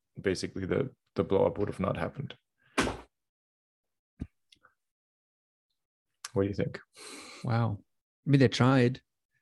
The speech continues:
Speaker 2: tried
Speaker 1: Yeah.
Speaker 2: buying Bitcoin, but ultimately the doom loop was too strong. And, um, since it was not backed, uh, enough, people didn't believe in it, right? So it's a belief system,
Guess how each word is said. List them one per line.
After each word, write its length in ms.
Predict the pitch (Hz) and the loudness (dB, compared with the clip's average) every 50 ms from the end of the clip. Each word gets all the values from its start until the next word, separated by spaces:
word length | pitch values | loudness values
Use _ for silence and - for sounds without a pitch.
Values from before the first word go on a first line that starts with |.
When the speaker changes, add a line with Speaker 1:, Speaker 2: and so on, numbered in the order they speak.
| _ _ - | _ _ -2
Speaker 2:
tried 220 | - 139 135 120 | 2 2 4 6
Speaker 1:
Yeah. 60 | - | 6
Speaker 2:
buying 240 | 127 127 127 123 117 | 6 6 4 2 2
Bitcoin, 460 | 117 131 131 - - 139 143 143 139 | 0 -2 -4 -4 -6 -4 -4 -4 -4
but 200 | 127 127 120 160 - _ _ _ _ _ _ _ _ _ _ - | -4 -4 -4 -4 -8 _ _ _ _ _ _ _ _ _ _ -6
ultimately 400 | 131 131 131 - 135 123 123 123 | -6 -6 -4 -4 -4 -4 -4 -4
the 160 | 120 127 123 | -4 -6 -6
doom 280 | 113 127 131 135 139 135 | -4 -4 -4 -4 -2 -2
loop 260 | 131 131 131 131 - _ _ - | -4 -4 -4 -6 -12 _ _ -6
was 460 | 139 139 135 127 120 117 - - - - _ _ _ - | -2 -2 0 0 -2 -4 -8 -10 -12 -14 _ _ _ -10
too 180 | - 185 165 147 | -6 -4 -4 -4
strong. 560 | - - 151 151 156 156 135 123 127 123 - _ _ _ - | -4 -2 -2 -2 -2 -2 -4 -4 -6 -8 -12 _ _ _ 4
And, 640 | 147 139 135 123 123 123 120 123 120 120 113 127 160 - - | 6 8 8 8 8 6 4 2 2 0 -2 -2 -4 -2 -2
um, 340 | 123 120 117 117 113 117 | -2 0 0 -2 -4 -6
since 240 | 113 - 139 135 - | -6 -6 -6 -6 -6
it 60 | 131 | -4
was 140 | 131 127 120 | -4 -2 0
not 260 | 135 131 127 - - | 0 0 0 -2 -2
backed, 360 | - 127 123 120 - - - _ _ _ _ _ _ _ _ _ _ _ _ _ _ _ _ _ _ _ _ _ _ _ _ _ _ _ _ _ _ _ _ _ _ _ _ _ - | -2 -2 -2 -2 -4 -10 -20 _ _ _ _ _ _ _ _ _ _ _ _ _ _ _ _ _ _ _ _ _ _ _ _ _ _ _ _ _ _ _ _ _ _ _ _ _ -12
uh, 140 | 120 117 - - | -12 -10 -10 -6
enough, 540 | 127 123 127 143 139 117 120 - - - - _ _ _ - 170 - _ - | -4 0 0 2 2 0 -2 -4 -10 -20 -20 _ _ _ -20 -20 -18 _ -6
people 260 | 135 120 - 131 120 | -6 -4 -2 -2 -2
didn't 220 | 131 127 131 127 | -2 -2 -2 -2
believe 300 | 127 131 131 139 156 170 | -2 0 2 2 2 2
in 80 | 143 113 | 0 0
it, 120 | 101 - - | -2 -4 -4
right? 200 | 117 117 120 123 | -2 -2 -2 -2
So 120 | - 127 | -2 -4
it's 360 | 117 104 - 127 127 127 - - | -4 -4 -4 -4 -4 -2 -2 -2
a 60 | 123 | 0
belief 260 | 139 135 156 165 160 | 0 2 2 2 0
system, 540 | - - 110 - - - 107 113 117 131 156 | 0 -4 -4 -4 -4 -4 -2 -2 -2 -4 -4